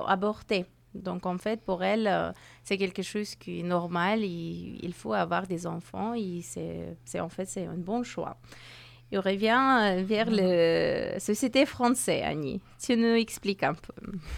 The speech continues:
Speaker 1: <laughs>
Speaker 2: Bah, le, le droit de décider d'avoir des enfants, euh, bah, c'est,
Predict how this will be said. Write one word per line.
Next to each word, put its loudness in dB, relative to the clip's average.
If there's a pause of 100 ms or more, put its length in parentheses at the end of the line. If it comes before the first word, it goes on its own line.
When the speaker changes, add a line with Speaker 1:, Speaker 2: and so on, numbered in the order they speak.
(320)
Speaker 1:
<laughs> -2 (1000)
Speaker 2:
Bah, -2
le, 2 (600)
le -4
droit 0
de -6
décider -8
d'avoir -2
des -8
enfants, -2
euh, -4
bah, -10
c'est, -12